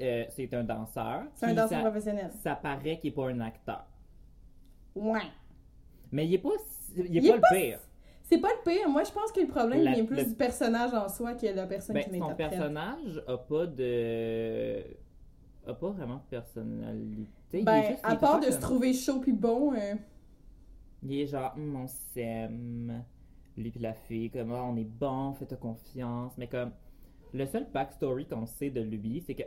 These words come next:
Speaker 1: un moment donné, pour une quelconque raison, on apprend que sa mère l'a eu à quatorze ans.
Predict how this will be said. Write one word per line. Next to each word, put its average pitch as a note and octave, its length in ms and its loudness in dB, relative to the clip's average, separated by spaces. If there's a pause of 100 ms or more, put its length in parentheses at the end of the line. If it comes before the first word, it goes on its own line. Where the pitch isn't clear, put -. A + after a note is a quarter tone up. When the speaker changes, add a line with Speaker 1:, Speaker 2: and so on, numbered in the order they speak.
Speaker 1:
un D3 60 -4
moment D#3+ 180 -4
donné, C#3+ 420 -4 (1120)
pour C#3+ 200 0
une C#3 120 -2
quelconque G3 320 -2
raison, D3 400 -2
on D3 80 -4
apprend C#3+ 340 -6 (100)
que C3 320 -2 (280)
sa B2+ 260 -4
mère C3 340 -4
l'a B2+ 100 -2
eu B2+ 160 -2
à A#2 60 -2
quatorze A#2 520 -6
ans. G#2+ 180 -4